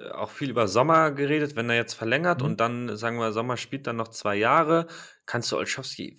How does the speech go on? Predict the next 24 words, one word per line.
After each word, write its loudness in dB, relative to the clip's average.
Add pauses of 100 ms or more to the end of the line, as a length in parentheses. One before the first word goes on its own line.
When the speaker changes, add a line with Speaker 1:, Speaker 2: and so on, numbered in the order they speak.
Speaker 1:
vielleicht -6
echt -8
gut 0
aufbauen, 4
wie -4
du -6
sagst, 0
mit, -6
mit, -6
ähm, -6
Leihgeschäften 2
vielleicht -6
hier -4
und -4
da, 2 (500)
äh, -20 (260)
dass -6
er -2
mal 0
irgendwie -4 (340)
in -14
den -6
zwei -2
Jahren, -2